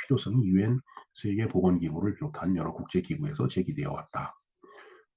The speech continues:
의학과 보건의 발전에 따라 나라별로 많은 진전이 있었지만 전 세계적으로 이억 명이 넘는 여성이 원하지 않는 임신을 피할 수 있는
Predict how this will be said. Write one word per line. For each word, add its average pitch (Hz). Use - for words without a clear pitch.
의학과 127
보건의 110
발전에 90
따라 82
나라별로 85
많은 92
진전이 104
있었지만 92
전 120
세계적으로 120
이억 107
명이 101
넘는 95
여성이 98
원하지 92
않는 92
임신을 90
피할 143
수 -
있는 120